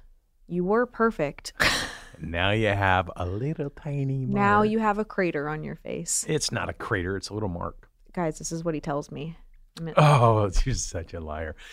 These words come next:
Speaker 2: So you're gonna use your power of the last show.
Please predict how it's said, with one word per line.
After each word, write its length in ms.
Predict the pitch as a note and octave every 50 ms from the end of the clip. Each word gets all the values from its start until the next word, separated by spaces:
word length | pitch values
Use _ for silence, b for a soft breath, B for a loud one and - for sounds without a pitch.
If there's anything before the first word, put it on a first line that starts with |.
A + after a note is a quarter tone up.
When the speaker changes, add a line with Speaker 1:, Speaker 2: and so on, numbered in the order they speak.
| B B
Speaker 2:
So 100 | - D3+
you're 180 | D3+ C#3+ C#3+ D3
gonna 120 | C#3+ C3+
use 720 | B2+ A#2 A#2 B2+ C3+ C#3 C3+ C3+ C3 A#2+ A2+ A2 - - b b b b b
your 100 | - B2+ A#2+
power 420 | - - A#2+ G#2 A2+ A#2+ A#2 A2+
of 100 | G#2 F#2+
the 80 | F#2+ G#2
last 380 | F#2+ G2+ G2 G2 G2 A2 G#2+ -
show. 420 | - - A2 F#2+ F2+ C#2+ C2+ -